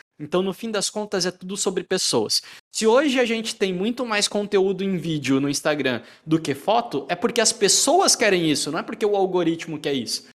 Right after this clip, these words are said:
As pessoas querem isso, elas contam através do comportamento delas pro algoritmo, e aí o algoritmo entende que tem que mostrar mais isso. Então, o algoritmo, ele nada mais faz do que acompanhar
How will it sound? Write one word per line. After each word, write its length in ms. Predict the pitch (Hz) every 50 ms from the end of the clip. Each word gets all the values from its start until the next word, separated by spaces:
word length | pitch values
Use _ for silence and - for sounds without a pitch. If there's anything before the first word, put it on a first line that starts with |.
| _ _
As 140 | - 143 -
pessoas 340 | - 151 - 170 165 156 -
querem 320 | - 151 151 190 208 202
isso, 220 | 254 240 - 294 - - - - -
elas 360 | - 170 175 180 175 - -
contam 460 | - - 214 226 302 311 - 226 196
através 420 | 185 180 180 175 165 165 170 170 151
do 100 | 151 156
comportamento 800 | - 165 160 - 160 156 156 - 151 151 160 160 165 165 180 156
delas 500 | 143 147 139 135 127 123 120 - - - - - _ -
pro 140 | - 143
algoritmo, 640 | 139 131 131 147 202 196 190 214 240 - - - 415
e 100 | 403 370
aí 160 | 381 254 226
o 160 | 202 202 233 214
algoritmo 520 | 214 208 202 220 196 170 - - - 196
entende 360 | 190 - 175 170 170 160 190
que 80 | 185 -
tem 140 | - 175 170
que 80 | 170
mostrar 300 | 180 175 170 - 180 170
mais 180 | 180 185 185 175
isso. 280 | 165 151 - - - - - _ _ _ _ _ _
Então, 540 | - 170 170 165 - - 208 233 220 214 196
o 80 | 208
algoritmo, 560 | 208 214 214 214 208 202 208 254 - - 294 254
ele 100 | 226 226
nada 320 | 214 214 240 269 - 285
mais 380 | 262 247 220 202 180 175 175 -
faz 640 | - - - 180 180 208 240 240 214 185 - - - -
do 180 | 180 165 165 208
que 440 | 202 - - 233 233 233 226 226 -
acompanhar 1120 | 302 302 - - 226 220 220 220 - 214 196 190 180 165 160 160 190 233 277 - - -